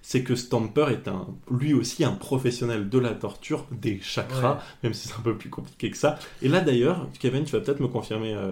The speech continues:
Speaker 1: ça, cette information, il y a un premier et d'ailleurs un peu le seul gros plan sur le visage de, de God Soto, euh, du film. Et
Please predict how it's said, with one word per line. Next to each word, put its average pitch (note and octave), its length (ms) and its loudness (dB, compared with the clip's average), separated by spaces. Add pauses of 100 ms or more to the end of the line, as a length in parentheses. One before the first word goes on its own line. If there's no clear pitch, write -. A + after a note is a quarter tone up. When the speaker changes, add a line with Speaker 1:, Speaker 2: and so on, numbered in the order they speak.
Speaker 1:
ça, B2+ 320 -6
cette G#2+ 180 -6
information, G2+ 480 -6 (360)
il A#2+ 80 -2
y - 20 2
a - 180 -4
un G#2 200 -4
premier D3+ 520 4
et G#2+ 160 2
d'ailleurs G#2+ 400 -2
un A2+ 80 -4
peu A#2+ 240 0 (220)
le G#2 100 -4
seul C3 480 2
gros A2 220 0
plan B2 320 0
sur A#2+ 180 -6
le G#2+ 80 -2
visage G#2+ 360 -2
de, G#2 180 -2
de G2+ 120 -2
God G2+ 200 0
Soto, - 320 -6
euh, G2 160 -4
du G2 180 -8
film. F3 360 -2 (500)
Et A#2 220 4